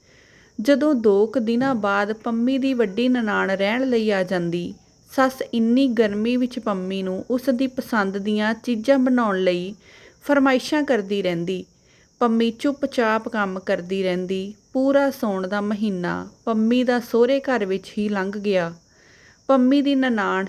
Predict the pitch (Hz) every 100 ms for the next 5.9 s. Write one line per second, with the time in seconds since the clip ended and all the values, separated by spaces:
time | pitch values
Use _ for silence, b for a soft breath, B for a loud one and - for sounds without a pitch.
0 | - 240 233 247 254 247 254 247 196 185
1 | 190 - 247 262 262 240 220 202 220 240
2 | 262 233 208 214 220 220 214 269 285 277
3 | 226 214 185 185 180 160 170 - _ b
4 | b b b b - 302 302 262 - 233
5 | 262 254 269 214 180 185 190 175 170